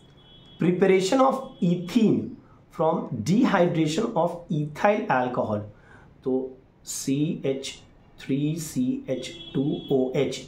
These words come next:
ethyl alcohol, concentrated एच टू एस ओ फ़ोर at a temperature of one seventy degree centigrade, या आप एल टू ओ थ्री at three fifty degree centigrade भी ले सकते हो। तो क्या बनाएगा भाई,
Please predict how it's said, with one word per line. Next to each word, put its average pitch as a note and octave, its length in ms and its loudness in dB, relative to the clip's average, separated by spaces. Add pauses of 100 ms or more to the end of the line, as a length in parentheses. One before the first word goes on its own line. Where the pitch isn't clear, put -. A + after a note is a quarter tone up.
(180)
ethyl E3 340 2
alcohol, D#3+ 420 0 (1300)
concentrated C#3 1300 0
एच - 340 -4
टू E3 280 -4
एस C3 260 -2
ओ C#3 100 4 (880)
फ़ोर - 520 0 (680)
at C3 280 -2
a A#2+ 40 -2
temperature B2+ 460 2
of C3+ 180 0
one C3+ 200 0
seventy C#3 380 2
degree C3 220 2
centigrade, A#2+ 380 2
या C#3 180 4
आप C#3+ 440 2 (320)
एल D3 280 2
टू G#3 260 0
ओ D3 180 0
थ्री F3 200 4 (520)
at D#3 220 -2
three E3+ 160 0
fifty - 300 0
degree C#3+ 280 2
centigrade C3+ 420 4
भी F#3 140 4
ले - 120 6
सकते - 320 -4
हो। G#2 80 -2
तो - 600 -16
क्या D#3 140 2
बनाएगा E3 360 2
भाई, A3+ 220 0